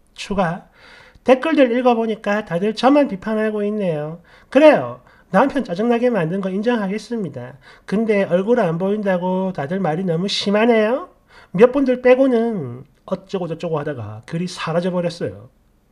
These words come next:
다만 그 뒤에 달려있는 댓글들을 통해서, 어, 어떤 일이 있었는지 좀 대충 알아볼 수는 있을 것 같습니다.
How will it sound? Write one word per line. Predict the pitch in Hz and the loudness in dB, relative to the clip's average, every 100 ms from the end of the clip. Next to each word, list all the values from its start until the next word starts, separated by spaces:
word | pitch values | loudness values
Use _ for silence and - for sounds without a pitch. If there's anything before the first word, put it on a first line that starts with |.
| _ _ _ _ | _ _ _ _
다만 | - 196 190 160 180 - | 2 6 6 4 -6 -10
그 | 160 190 | -4 -4
뒤에 | 156 160 190 | -2 -4 -4
달려있는 | 135 135 170 165 147 | -6 -6 -6 -6 -8
댓글들을 | 165 190 175 139 143 | -8 -6 -6 -8 -12
통해서, | - 127 143 113 104 127 - | -12 -12 -10 -12 -14 -18 -20
어, | 123 110 - | -20 -18 -18
어떤 | - 135 - 185 190 190 185 | -18 -14 -4 -2 -2 -2 -4
일이 | 170 180 175 | -4 -6 -8
있었는지 | - 185 180 156 139 139 | -6 -6 -6 -6 -8 -8
좀 | 135 123 117 120 | -10 -12 -12 -14
대충 | 110 107 151 | -16 -14 -8
알아볼 | - 196 175 196 | -4 -4 -2 -6
수는 | - 117 | -8 -14
있을 | 113 185 | -14 -10
것 | 156 | -8
같습니다. | 151 196 175 107 107 151 | -8 -8 -10 -10 -16 -18